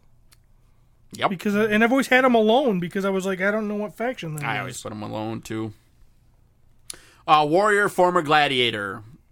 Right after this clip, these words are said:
Speaker 1: Uh, released in Colosseum. Comes with a sword, dagger, shield with new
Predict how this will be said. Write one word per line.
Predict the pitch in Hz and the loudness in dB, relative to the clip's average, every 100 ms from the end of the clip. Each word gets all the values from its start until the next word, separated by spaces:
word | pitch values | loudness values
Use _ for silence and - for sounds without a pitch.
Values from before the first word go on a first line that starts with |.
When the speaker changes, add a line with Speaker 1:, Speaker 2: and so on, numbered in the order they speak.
| _ - | _ -12
Speaker 1:
Uh, | 110 110 | -4 -4
released | 113 147 160 151 | -2 -2 -4 -4
in | |
Colosseum. | - 151 143 156 151 143 139 - _ _ - | 0 0 0 -2 -4 -4 -6 -12 _ _ 0
Comes | 160 147 | 0 2
with | 131 | -2
a | |
sword, | - 190 180 156 | 0 4 4 4
dagger, | 160 160 160 | 0 0 -2
shield | - - 233 247 180 131 113 120 | -4 -6 -4 2 2 2 -2 -2
with | 139 143 | -2 0
new | 151 185 233 240 240 | -2 0 0 0 -2